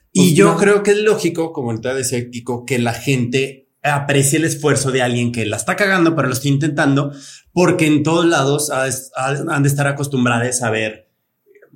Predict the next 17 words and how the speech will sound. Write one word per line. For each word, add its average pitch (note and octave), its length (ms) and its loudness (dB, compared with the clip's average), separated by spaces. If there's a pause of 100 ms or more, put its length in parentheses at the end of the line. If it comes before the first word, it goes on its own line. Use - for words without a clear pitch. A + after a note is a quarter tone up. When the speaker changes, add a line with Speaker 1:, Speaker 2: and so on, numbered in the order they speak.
(360)
Speaker 1:
reacciones D#3+ 720 4
de B2+ 60 2
rechazo, B2 680 0
reacciones B2+ 600 0
de B2+ 100 0
suponer B2 600 2
cosas B2 320 0
que C#3+ 100 -2
no. C#3 100 -2
Ah, D3 80 -2
mira, D3 360 2
a C3 60 2
mí D#3 160 2
en C3+ 80 2
lo A#2+ 120 0
personal, B2 500 0
cuando G#2+ 500 -2